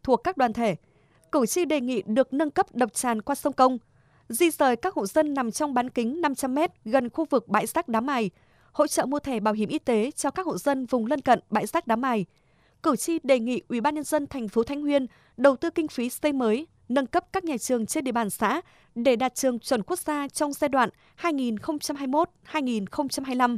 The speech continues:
Đề nghị Ủy ban Nhân dân tỉnh triển khai thực hiện đề án thực hiện liên thông các thủ tục hành chính, đăng ký khai tử, xóa đăng ký thường trú, hưởng chế độ tử tuất, hỗ trợ chi phí mai táng,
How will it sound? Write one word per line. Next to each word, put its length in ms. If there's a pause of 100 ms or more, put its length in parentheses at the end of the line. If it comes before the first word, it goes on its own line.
(580)
Đề 220
nghị 140
Ủy 160
ban 140
Nhân 100
dân 180
tỉnh 340
triển 220
khai 200
thực 160
hiện 200 (320)
đề 160
án 240
thực 180
hiện 200
liên 220
thông 280
các 200
thủ 100
tục 180
hành 140
chính, 260 (440)
đăng 200
ký 180
khai 200
tử, 260 (300)
xóa 200
đăng 140
ký 180
thường 180
trú, 320 (200)
hưởng 240
chế 160
độ 140
tử 160
tuất, 220 (340)
hỗ 140
trợ 220
chi 180
phí 180
mai 140
táng, 320